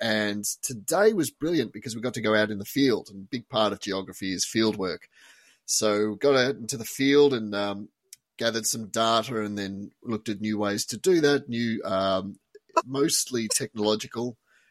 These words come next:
advances that we can look at, um, the ways that we use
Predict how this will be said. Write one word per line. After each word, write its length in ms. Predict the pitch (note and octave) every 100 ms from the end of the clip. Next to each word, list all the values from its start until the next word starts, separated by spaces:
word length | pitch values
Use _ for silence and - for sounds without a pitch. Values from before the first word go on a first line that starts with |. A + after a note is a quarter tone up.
| _ _ _ -
advances 580 | G2+ A#2+ D3+ E3 G3+ -
that 100 | A2+
we 100 | B2
can 160 | B2+
look 180 | C3 D3+
at, 220 | F#3+ A#2+ - - -
um, 640 | G2+ G2+ G2+ G2+ G2 G2+ G2
the 80 |
ways 320 | A2+ A2+ A2 A2+
that 80 |
we 120 | G#2 G#2+
use 640 | G2+ A2 A#2+ A2+ -